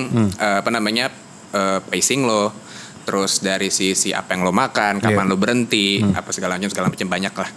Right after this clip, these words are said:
Speaker 1: Hmm.
Speaker 2: segala macam dari situ. Asal lo punya strategi yang oke, eh, apa namanya, lo tuh bisa finish gitu.
Speaker 1: Oke.
Speaker 2: Dan jadinya gue jadi seru sendiri ketika gue nyusun strategi-strategi itu.
Speaker 1: Oh, iyalah, iya.
Speaker 2: Jadi kayak misalkan dikasih rute dua ratus,
Speaker 1: Hmm.
Speaker 2: oke, gue harus gini, gini, gini,
Speaker 1: Hmm,
Speaker 2: gini.
Speaker 1: planning tuh ya?
Speaker 2: Iya,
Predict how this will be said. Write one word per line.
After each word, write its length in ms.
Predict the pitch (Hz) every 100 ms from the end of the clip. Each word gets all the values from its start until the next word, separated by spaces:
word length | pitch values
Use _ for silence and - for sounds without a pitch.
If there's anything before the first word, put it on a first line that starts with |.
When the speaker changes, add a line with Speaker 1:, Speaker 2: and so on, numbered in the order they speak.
| -
Speaker 1:
Hmm. 100 | 120
Speaker 2:
segala 180 | 101 95
macam 180 | 92 98
dari 140 | -
situ. 260 | 87 - 117 117 - -
Asal 200 | 110 110
lo 80 | 107
punya 140 | 107
strategi 300 | 107 101 104
yang 120 | 101 95
oke, 260 | - 123 160 - - - - - -
eh, 500 | 98 98 95 95 92 - - - - -
apa 160 | -
namanya, 400 | 113 98 110 131 123 -
lo 120 | 104
tuh 80 | 101
bisa 160 | 123 95
finish 300 | 107 98 -
gitu. 180 | - 101 -
Speaker 1:
Oke. 240 | 117 104 98
Speaker 2:
Dan 160 | 123
jadinya 320 | 113 113 135
gue 120 | 147 160
jadi 100 | 139
seru 320 | - 139 143
sendiri 400 | - 117 143 131
ketika 320 | 123 123 147
gue 160 | 127 123
nyusun 240 | 123 143
strategi-strategi 800 | 135 117 117 113 123 117 117 117
itu. 160 | 117 107
Speaker 1:
Oh, 140 | 117
iyalah, 320 | 110 104 104 104
iya. 160 | 101
Speaker 2:
Jadi 120 | 113 127
kayak 140 | 120
misalkan 260 | 117 127 120
dikasih 340 | 117 107 110 117
rute 220 | 110 131
dua 160 | 127 117
ratus, 480 | - 156 - - -
Speaker 1:
Hmm. 160 | 110
Speaker 2:
oke, 160 | 104 120 - 107
gue 180 | 104 120
harus 160 | 127
gini, 160 | 117 110
gini, 160 | 113 107
gini, 160 | 107
Speaker 1:
Hmm, 120 | 107 143
Speaker 2:
gini. 120 | 123
Speaker 1:
planning 340 | 135 139 143
tuh 100 | 131
ya? 120 | 127 131 - 127
Speaker 2:
Iya, 220 | 120